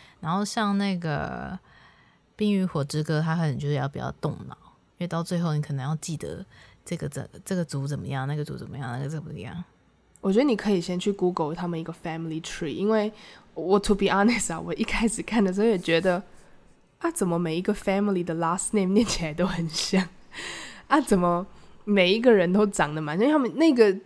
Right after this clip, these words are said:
Speaker 2: 中世纪，他们都全部都穿盔甲，脸都脏脏，
Speaker 1: 嗯。
Speaker 2: 又不是每天在 shower。有时候我真的想说，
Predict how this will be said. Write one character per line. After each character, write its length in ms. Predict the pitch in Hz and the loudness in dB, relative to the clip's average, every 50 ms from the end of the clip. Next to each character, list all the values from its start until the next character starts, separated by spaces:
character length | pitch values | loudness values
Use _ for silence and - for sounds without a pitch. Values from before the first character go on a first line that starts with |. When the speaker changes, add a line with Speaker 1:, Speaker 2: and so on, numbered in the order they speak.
| _ - | _ -4
Speaker 2:
中 240 | - 247 220 220 226 | -2 2 2 2 2
世 240 | 220 - 247 233 | 2 2 0 0
纪， 260 | 196 190 - - 226 202 | 0 -2 -2 -4 -4 -2
他 140 | 196 214 | -2 -2
们 80 | 214 208 | -2 0
都 100 | 214 247 | 0 -2
全 220 | 247 - 208 196 202 | -2 -4 -4 -2 0
部 60 | 226 | 0
都 100 | 254 240 | 0 0
穿 320 | 226 - - 220 208 208 202 | 0 -2 -2 -2 -2 -2 -4
盔 300 | - - - 214 208 214 | -4 -2 0 0 0 0
甲， 280 | 202 - 196 170 165 | -2 -2 -4 -2 -2
脸 200 | 165 160 156 160 | -4 -6 -6 -6
都 140 | 165 202 233 | -2 -2 -2
脏 340 | 233 - - 196 196 202 196 196 | -2 -2 -2 -2 2 4 4 6
脏， 180 | 190 185 175 | 6 6 6
Speaker 1:
嗯。 20 | 175 | 6
Speaker 2:
又 40 | 170 | 4
不 100 | 165 - | 4 4
是 80 | 160 160 | 4 2
每 240 | - 233 175 165 | 2 2 0 -2
天 160 | 165 202 208 202 | -2 -2 0 2
在 140 | 220 226 | 2 2
shower。 640 | 226 - - - 208 185 185 185 185 185 170 160 180 - - - - - - - - _ _ | 0 0 -2 0 2 2 4 4 4 2 0 -2 -4 -6 -12 -18 -20 -20 -20 -20 -20 _ _
有 140 | 208 196 190 | -2 0 2
时 100 | 214 294 | 4 4
候 60 | 311 | 4
我 100 | 247 202 | 4 4
真 140 | 202 233 240 | 2 0 -2
的 40 | |
想 160 | 233 196 170 170 | -2 -2 -4 -4
说， 240 | - - 196 208 | -4 -6 -6 -6